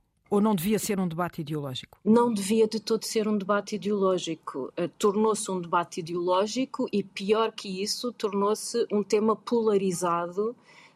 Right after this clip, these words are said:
Speaker 2: eh, em que se perde um bocado a, a, a, a dimensão daquilo que é importante. Aquilo que nós vemos é, eh, alguém que aborda o tema ou alguém que diz alguma coisa sobre o tema, de repente,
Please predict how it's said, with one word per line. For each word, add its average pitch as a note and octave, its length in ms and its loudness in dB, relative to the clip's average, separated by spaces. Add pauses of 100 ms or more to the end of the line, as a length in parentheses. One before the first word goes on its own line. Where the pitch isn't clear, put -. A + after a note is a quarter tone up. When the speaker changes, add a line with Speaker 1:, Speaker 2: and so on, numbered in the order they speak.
(100)
Speaker 2:
eh, G#3 320 0
em G3+ 140 4
que G3 200 -4
se - 260 -2
perde A3 440 0
um A#3 100 0
bocado A3 840 0
a, - 80 -4
a, - 60 2
a, - 720 0
a G3+ 40 2
dimensão A3 600 0
daquilo A3+ 320 -2
que - 160 -2
é A#3 40 2
importante. F#3+ 760 -4 (320)
Aquilo F#3 260 0
que - 140 -2
nós G#3 180 0
vemos B3 340 2
é, B3 280 0 (120)
eh, - 160 -6
alguém A3+ 540 4
que B3+ 320 2
aborda F#3+ 380 2
o G#3+ 60 2
tema A3 360 2
ou F#3 100 0
alguém G3+ 440 4
que A3+ 200 -2
diz G3+ 380 0
alguma F#3 400 0
coisa E3 280 0
sobre F3+ 360 -6
o G3+ 40 0
tema, C#4 440 4
de C4 140 0
repente, B3+ 600 2